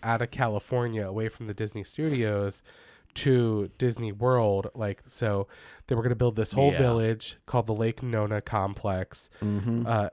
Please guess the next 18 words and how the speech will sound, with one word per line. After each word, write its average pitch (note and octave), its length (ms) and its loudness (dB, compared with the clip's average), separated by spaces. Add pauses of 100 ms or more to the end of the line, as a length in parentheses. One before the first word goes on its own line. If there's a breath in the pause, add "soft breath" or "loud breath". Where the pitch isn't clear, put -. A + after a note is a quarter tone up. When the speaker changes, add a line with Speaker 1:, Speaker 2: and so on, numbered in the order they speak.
Speaker 1:
ends C#3+ 220 4
up, C3+ 240 4
the A#2+ 80 -6 (100)
final C3 200 2
projections A#2 480 -2
were A2 100 0
one A2+ 160 0
point A2+ 280 -4
three A2 200 -4
billion G#2 280 -2
dollars F#2+ 340 -2
to A2+ 100 -12
move G2 200 -4
two C3 160 -2
thousand B2 340 -2
jobs G#2 300 0
from B2 220 -2
California G#2+ 840 -2